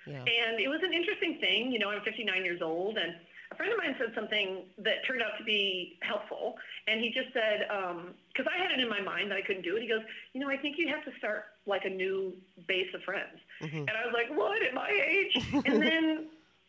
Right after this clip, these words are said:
Speaker 2: you know, I have to say, uh, that's one thing that's been actually quite gratifying, is
Speaker 1: Hmm.
Speaker 2: it's taken me kinda almost three years, but, um, I don't know if you've been seeing my postings, but one thing I was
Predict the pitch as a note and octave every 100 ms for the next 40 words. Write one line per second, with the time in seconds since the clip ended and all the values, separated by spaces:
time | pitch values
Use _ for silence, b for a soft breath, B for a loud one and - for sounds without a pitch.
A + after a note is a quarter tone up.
0 | - - - C#4 E4+ C#4 C#4 - C4+ C4
1 | D4 D4+ - D4+ C#4+ F3+ - - - -
2 | - A3 C4 D4+ D4 D4 C4+ B3+ - A3+
3 | A#3 - B3+ - A#3 A#3 E3 F#3+ F#4+ -
4 | C3 G#2 - G3 G3+ D#3 - C#4+ D#4 C#4
5 | A#3 G3+ - B B C4 C4 A3+ A#3 C4
6 | - A#3+ G#3+ F3+ G#3 D#4 - G3+ F3 -
7 | B B B G#3+ G3 F#3 G#3+ B3 B3+ A#3+
8 | A3+ G#3 A3+ G3+ F#3 - G3+ - G3 -
9 | E3 F#3+ A3 G3+ F3 E3+